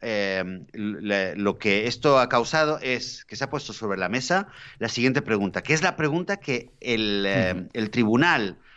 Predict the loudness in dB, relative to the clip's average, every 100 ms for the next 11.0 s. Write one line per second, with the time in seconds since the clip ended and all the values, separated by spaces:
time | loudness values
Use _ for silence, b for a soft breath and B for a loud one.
0 | b -4 -2 -4 -10 -12 -12 -14 -18 -16
1 | -4 0 2 4 4 4 2 0 -2 -8
2 | -10 -10 -18 -14 -8 -6 -4 -4 -2 -2
3 | -4 -6 -4 -4 -2 0 0 0 -2 -2
4 | -4 -6 -4 -4 -6 -14 -20 -10 -6 -4
5 | -2 0 0 2 2 0 -4 -8 -10 -12
6 | -6 -6 -4 -6 -4 -4 -2 -2 -6 -4
7 | -2 0 0 2 2 2 -2 2 2 2
8 | -4 -12 -14 b b -2 0 2 2 2
9 | 0 2 4 4 2 0 -8 -10 -4 -2
10 | -2 -4 -2 0 0 0 0 2 2